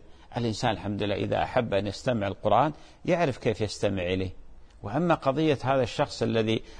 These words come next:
أصلا، يعني، هؤلاء الأشخاص ما قصدهم السماع، هو قصده زيادة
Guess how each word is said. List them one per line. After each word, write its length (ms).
أصلا، 540
يعني، 160
هؤلاء 400
الأشخاص 640
ما 180
قصدهم 600
السماع، 560
هو 120
قصده 640
زيادة 520